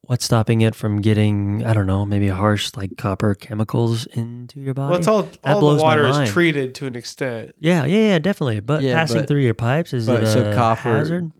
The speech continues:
Speaker 3: copper does corrode. Uh, y-, that's why, like, the Statue of Liberty's green,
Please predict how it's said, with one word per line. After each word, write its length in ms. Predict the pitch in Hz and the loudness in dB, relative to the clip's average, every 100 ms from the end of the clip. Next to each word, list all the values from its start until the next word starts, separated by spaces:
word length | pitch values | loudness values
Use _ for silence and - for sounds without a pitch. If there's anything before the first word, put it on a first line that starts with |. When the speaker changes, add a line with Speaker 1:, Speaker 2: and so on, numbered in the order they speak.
| - | -4
Speaker 3:
copper 320 | 117 110 117 | 0 0 0
does 260 | 101 101 98 | 0 2 0
corrode. 720 | - 101 101 110 104 101 101 _ _ _ _ _ | -2 -2 2 2 0 -2 -6 _ _ _ _ _
Uh, 360 | 107 98 117 98 | -2 -2 -4 -8
y-, 160 | - 110 110 | -12 -8 -2
that's 260 | 98 - | -2 -2
why, 160 | 107 101 | -2 0
like, 220 | 98 92 | 0 -2
the 80 | 92 | -4
Statue 400 | - 107 - 101 | 0 0 2 0
of 100 | 95 | 2
Liberty's 560 | 98 95 92 95 - - - | 2 4 2 0 -2 -10 -8
green, 260 | 87 85 | -6 -6